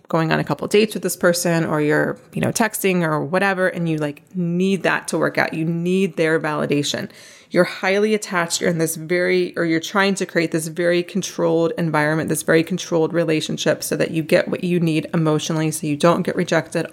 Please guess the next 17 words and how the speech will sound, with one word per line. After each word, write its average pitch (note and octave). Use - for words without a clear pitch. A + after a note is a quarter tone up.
all E3
of D#3
those D#3
things. E3
Then, F#3+
yeah, G3+
that's G#3+
probably B3
not C#4+
really A3
a G3
great F3+
place F3
to F3+
be D#3+
dating E3
from. G#3